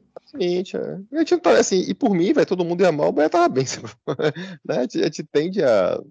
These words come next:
a, o problema do, dos outros, né? As-, agora, assim, a, é, isso também, tipo assim, o Inter tá mal, o Botafogo não tem ido pra, pra final do, do Carioca, né? Nem da, da semifinal, né? É, sempre, sempre acontece, né?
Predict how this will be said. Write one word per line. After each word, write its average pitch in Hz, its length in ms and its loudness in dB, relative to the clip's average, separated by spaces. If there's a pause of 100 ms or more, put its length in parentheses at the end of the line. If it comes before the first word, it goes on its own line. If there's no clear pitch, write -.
a, 80 140 -8
o - 80 -16 (400)
problema 113 240 -4
do, 131 220 -2
dos 92 240 -8
outros, 95 260 -2
né? - 100 -8 (440)
As-, 143 140 2
agora, 151 240 -2
assim, 143 140 -2
a, - 280 -2
é, 123 440 0 (240)
isso 170 300 -6
também, 160 360 0
tipo - 160 -12
assim, 117 320 -8 (580)
o 117 120 -4
Inter 127 160 -2
tá 113 100 0
mal, 113 200 4
o 110 40 2
Botafogo 107 520 -2
não 98 180 -6
tem 101 200 -2
ido 95 100 -6
pra, 90 280 0 (160)
pra 92 80 -6
final 98 300 0
do, 90 200 -6 (180)
do 92 180 -12
Carioca, 98 760 4 (400)
né? 85 160 -4
Nem 113 220 -2
da, 95 240 4
da 90 160 -4
semifinal, 98 640 -2
né? 98 180 -4 (480)
É, - 760 -4 (120)
sempre, 359 220 -2
sempre 392 200 0
acontece, 202 460 2
né? 214 160 -2